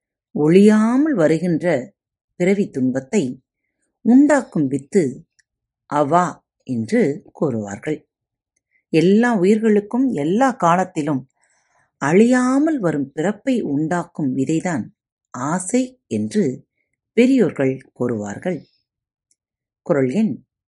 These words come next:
முன்னூற்றி அறுபத்தி இரண்டு. வேண்டுங்கால் வேண்டும் பிறவாமை, மற்றது வேண்டாமை வேண்டா வரும்.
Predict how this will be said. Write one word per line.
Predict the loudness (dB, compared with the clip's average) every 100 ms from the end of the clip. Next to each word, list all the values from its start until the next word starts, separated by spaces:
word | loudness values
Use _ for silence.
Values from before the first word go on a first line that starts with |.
| _
முன்னூற்றி | -2 -2 -4 -4 -4 -4 -10
அறுபத்தி | -6 -4 -4 -6 -10 -6
இரண்டு. | -4 -4 -6 -6 -8 _ _ _ _ _ _ _ _ _ _ _ _ 4
வேண்டுங்கால் | 6 8 6 4 2 4 2 2 0 -6 _
வேண்டும் | -6 -2 2 2 2 0 -2 -4 _ _ _ -2
பிறவாமை, | -2 0 -4 -2 -2 -2 -4 -14 _ _ _ _ _
மற்றது | -6 -6 -4 -2 0 2 0 -4 -14 _ _ _ _
வேண்டாமை | 4 6 6 4 4 2 2 0 0 -4 -8 -18 _ _
வேண்டா | -2 0 0 0 -2 -4 -8 _ _ _
வரும். | -6 -2 0 -2 -6